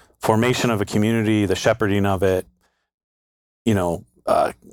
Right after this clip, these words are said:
offering spiritual guidance and counseling to people. Um, it's all theological, right? And so part of, part of, you know, that word, it, it, and I, I like the phrase pastor theologian.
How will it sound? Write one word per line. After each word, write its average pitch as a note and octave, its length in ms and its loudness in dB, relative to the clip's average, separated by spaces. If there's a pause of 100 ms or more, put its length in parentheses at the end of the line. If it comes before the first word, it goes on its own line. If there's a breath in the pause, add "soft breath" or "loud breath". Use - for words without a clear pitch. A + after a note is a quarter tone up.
(100)
offering A2+ 360 2
spiritual A2 400 -2
guidance F#2+ 420 0
and G2 100 -2
counseling F#2+ 380 -2
to F2+ 60 -4
people. F2 580 -4 (540)
Um, F#2+ 340 0
it's G#2 120 0
all G3+ 180 4
theological, G#2 800 0
right? G2+ 220 2
And A#2 140 -2
so C3+ 220 0 (200 loud breath)
part G#3 200 4
of, G3 180 0
part C4+ 220 2
of, D#3+ 240 0 (160)
you C3+ 160 0
know, G#2 420 -2 (380)
that A2 220 2
word, B2+ 580 2
it, A2+ 180 2
it, - 340 -4 (320)
and A#2+ 120 2
I, B2+ 260 4
I A#2 100 2
like A#2+ 300 0
the A2 100 -4
phrase F2 420 -2
pastor F2 320 -2
theologian. E2+ 640 -6